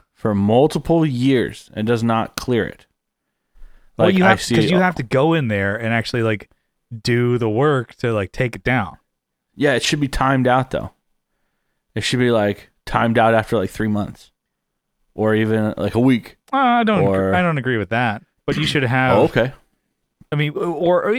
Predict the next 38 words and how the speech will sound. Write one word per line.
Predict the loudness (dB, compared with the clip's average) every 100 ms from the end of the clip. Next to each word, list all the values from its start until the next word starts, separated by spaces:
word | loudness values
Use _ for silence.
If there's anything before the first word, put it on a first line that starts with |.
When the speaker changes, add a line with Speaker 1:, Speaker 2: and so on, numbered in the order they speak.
| -2
Speaker 2:
okay, | -4 -2 -2 -2
maybe, | 0 0
okay, | 0 -2
maybe. | -2 -2 2
Speaker 1:
It | 0
should | 0 0 2
ask | 4 2 2 0
you | 0 2 0
if | -2 -4
you | -6
still | -2 -2 -2
wanna | -2
ha-, | -2 -4
keep | -4 -2
it |
listed. | 0 -2 -6 -16 -20 _ _ _ _ _ _ -10
Speaker 2:
Yeah. | -4 0 0 0
Speaker 1:
You |
know, | -2 -4 -8 _ _ _
either | -2 -2 -2
from | -2 -4
the | -2
app | -2 -2
or | -2
an | -2
email | -2 -2 -4
or | -6
something. | -10 -12 -12 -16 -20 _ _ -20 _ _
Speaker 2:
Yeah, | -4 0 0 -2
I | -6
think | -4 -2
Speaker 1:
I | 0
don't |
know. | 2
Speaker 2:
eBay, | 2 2 0 -2 -4 -4
they | -4
only | -2 -4
list | -2 -4 -6